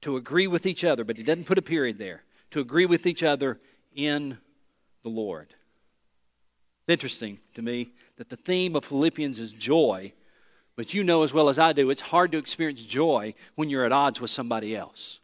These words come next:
It's hard to have any joy when you're mad at somebody. It's hard to have any joy when you've got enemies, even in the church. And so it's interesting, we don't know what Euodia and Syntyche,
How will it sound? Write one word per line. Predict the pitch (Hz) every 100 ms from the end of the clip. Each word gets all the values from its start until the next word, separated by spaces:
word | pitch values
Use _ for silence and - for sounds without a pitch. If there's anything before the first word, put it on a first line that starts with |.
| _ _ _ _ _ _ _ _ _ _ _ _ _ -
It's | 147
hard | - 185 190
to |
have | 156 170
any | 165 165
joy | 127 156 170 143 117 113 -
when | 151 147
you're | 135
mad | 139 147 131
at | 110
somebody. | - 107 90 - - _ _ _ _ _ _ _
It's | 151
hard | - 175 185
to | 185
have | 165 175
any | 165
joy | 147 127 175 165 147
when | 143
you've | 156 139
got | 151
enemies, | 139 165 143 110 95 - - - -
even | 160 160 147
in | 123
the |
church. | 117 160 135 87 _ - - _ _ _ _ _ _ -
And | 156
so | 185
it's | 170
interesting, | 214 214 175 165 151 - _
we | 185
don't | 254 208
know | 202 196
what | 156 190
Euodia | 143 156 165 190 190 170
and | 143
Syntyche, | - 196 196 190 190 180